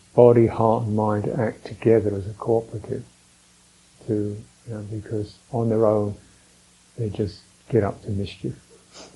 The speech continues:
<laughs> Just follow body appetites, it's gonna take you to ruin. You just follow every impulse your heart brings up, it's gonna take you <laughs> to, into disaster.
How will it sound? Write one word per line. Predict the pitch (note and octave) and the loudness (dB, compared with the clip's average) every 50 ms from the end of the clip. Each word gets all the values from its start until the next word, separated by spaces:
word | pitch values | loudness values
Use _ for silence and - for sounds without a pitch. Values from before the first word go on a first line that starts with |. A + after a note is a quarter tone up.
| - - - - - - - - D3+ | -20 -20 -20 -20 -20 -20 -20 -18 -16
<laughs> | - - - - - - - - - - - F3+ - - - - - - - - - - - - - - _ - - - - - - _ _ _ _ _ - _ _ - - - | -14 -14 -14 -16 -18 -18 -20 -20 -16 -12 -12 -12 -12 -14 -20 -20 -18 -18 -18 -18 -18 -20 -20 -20 -20 -20 _ -20 -20 -18 -20 -20 -20 _ _ _ _ _ -20 _ _ -20 -12 -4
Just | - A#2+ - - | -4 -2 -2 4
follow | - C3 B2 A#2+ A2+ | 8 10 10 10 10
body | G#2+ - B2+ A#2 A2+ A2 A2 | 8 8 8 8 8 8 8
appetites, | A#2 A#2 A#2 - A#2 A2 - - A2 G#2+ G#2+ G#2 - - - | 6 6 4 4 2 2 2 0 0 0 0 0 -2 -6 -8
it's | A#2 F#2+ - | -12 -12 -10
gonna | - - G#2+ G#2 G2+ G2+ - - _ _ _ _ | -6 -4 -2 -2 -2 -2 -6 -12 _ _ _ _
take | - - G2+ G#2 - | -8 -6 -6 -6 -4
you | - G#2 | -6 -8
to | F#2 F2+ G2+ | -6 -4 -2
ruin. | G2 G#2 A2 G2 G2 G2+ A2+ - - _ _ _ _ _ _ _ _ _ _ _ _ - | 0 0 0 0 -2 -4 -8 -12 -18 _ _ _ _ _ _ _ _ _ _ _ _ -8
You | A#2 | -8
just | G2 - - A#2 - - | -4 0 0 0 0 2
follow | - B2+ A#2+ A#2+ | 6 6 8 10
every | A#2 A#2 A2 G#2+ A#2 B2+ B2 | 10 8 8 6 4 4 4
impulse | B2+ B2 - - A#2 A2 G#2 - | 2 2 2 4 4 4 4 2
your | A2 G#2 F#2 | -2 0 2
heart | A2 A2+ A2 A2+ - - | 2 2 2 0 -2 -2
brings | A2 G#2 G2+ G2 F#2+ | -2 -2 -2 0 0
up, | G2+ F#2 G2 D#3 D#3+ | 0 0 -2 -4 -8
it's | B2 F#2+ - | -8 -10 -8
gonna | - A#2 G2+ | -6 -6 -6
take | F#2+ - - G#2+ G2+ - - - | -6 -4 -4 -4 -4 -4 -6 -6
you | G#2 F#2+ - - - - - - - _ | -6 -6 -6 -10 -18 -20 -20 -20 -20 _
<laughs> | _ _ _ _ - _ - - | _ _ _ _ -20 _ -12 -8
to, | A#2 A#2 - - - | -8 -8 -8 -8 -8
into | A#2+ G#2 G2+ G2+ | -6 -6 -6 -4
disaster. | F#2 G2+ G#2 F#2+ G#2+ G#2 G#2+ G#2 G2+ - - - G#2 | -4 -4 0 0 2 0 0 0 -4 -6 -8 -8 -8